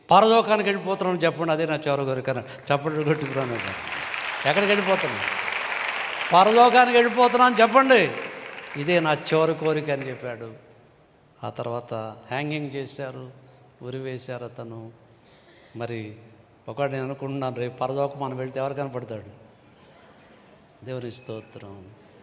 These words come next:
దేవుని బిడ్డలారా, ప్రభు చివరి టైంలో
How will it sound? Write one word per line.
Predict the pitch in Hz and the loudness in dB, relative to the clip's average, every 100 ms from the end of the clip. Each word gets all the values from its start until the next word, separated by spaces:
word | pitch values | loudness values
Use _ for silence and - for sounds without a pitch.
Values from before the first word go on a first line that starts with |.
| - - - _ _ _ _ | -20 -20 -20 _ _ _ _
దేవుని | 127 131 127 | -8 -8 -8
బిడ్డలారా, | 127 123 120 113 110 110 - - - - - - - - - - | -8 -6 -6 -6 -10 -12 -14 -16 -14 -16 -16 -18 -18 -20 -20 -10
ప్రభు | 123 120 123 120 107 - - - 156 | -10 -8 -10 -10 -16 -20 -20 -12 -10
చివరి | 151 151 | -8 -8
టైంలో | - 143 135 131 127 123 | -6 -6 -6 -8 -8 -10